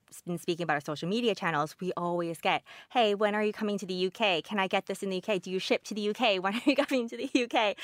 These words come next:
And the other day, actually, we just came across this Reddit channel,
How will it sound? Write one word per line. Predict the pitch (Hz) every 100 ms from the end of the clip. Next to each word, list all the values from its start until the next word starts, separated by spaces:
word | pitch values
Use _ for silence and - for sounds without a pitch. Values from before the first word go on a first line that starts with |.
| - - -
And | 240 233 226 -
the | 240
other | 220 226 220
day, | 214 220 262
actually, | 196 185 - 185 165 180 -
we | 190 185 175 175 - - -
just | - 220
came | - 247
across | 240 - 190 208
this | - 185
Reddit | 165 160 170 208
channel, | - 262 269 302 359